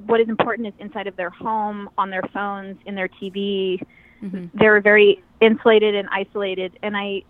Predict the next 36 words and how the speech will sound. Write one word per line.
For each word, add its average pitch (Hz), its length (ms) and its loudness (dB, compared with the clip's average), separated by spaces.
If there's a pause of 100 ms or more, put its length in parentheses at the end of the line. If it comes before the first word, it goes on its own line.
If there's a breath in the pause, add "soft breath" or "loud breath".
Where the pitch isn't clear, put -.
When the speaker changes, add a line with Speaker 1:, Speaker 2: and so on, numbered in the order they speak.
Speaker 1:
I 208 120 -2
think 214 320 -4 (800)
that 220 360 2
is, 208 320 2 (100)
that 233 200 2
has 208 240 -2
to 190 80 -12
change. 185 580 -14
And 214 120 -8
so 196 80 -8
Speaker 2:
Mm-hmm. 220 80 -4
Speaker 1:
with 214 100 0
that, 202 380 0
yes, 202 220 -2 (140)
there 214 120 -2
must 202 200 -10
be 208 80 -12
policy 190 460 -8
change. 190 520 -16 (600 soft breath)
People 320 240 2
have 302 160 -2
to 254 80 -2
go 220 140 4
outside. 208 720 -2 (100)
They 226 120 -6
need 220 140 -8
to 240 80 -8
engage. 170 580 -10 (220)
Speaker 2:
Mm-hmm. 208 40 -2
Speaker 1:
Um, 202 320 0
and 220 160 -2
I 214 120 -2
think 220 280 -4
that 208 220 0 (560)
what 226 260 0
I 214 160 2